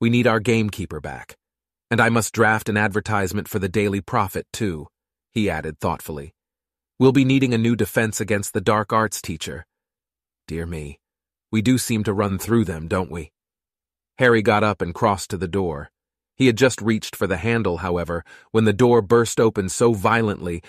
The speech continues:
that it bounced back off the wall. Lucius Malfoy stood there, fury in his face, and cowering behind his legs, heavily wrapped in bandages,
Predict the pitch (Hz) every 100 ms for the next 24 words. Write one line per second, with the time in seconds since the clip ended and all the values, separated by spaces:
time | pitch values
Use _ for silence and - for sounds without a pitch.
0 | - - 117 107 120 113 110 - 107 107
1 | 107 101 - 98 101 107 87 71 - _
2 | _ _ _ _ _ - 113 123 123 -
3 | 107 104 101 101 87 85 - 107 85 87
4 | 80 80 _ _ - - 135 120 95 85
5 | 87 87 - 104 90 78 - - _ _
6 | _ _ 110 101 - 123 120 117 104 98
7 | 92 104 101 98 92 104 101 85 90 -
8 | _ _ - 123 113 107 98 104 98 98
9 | 90 92 104 101 85 85 78 76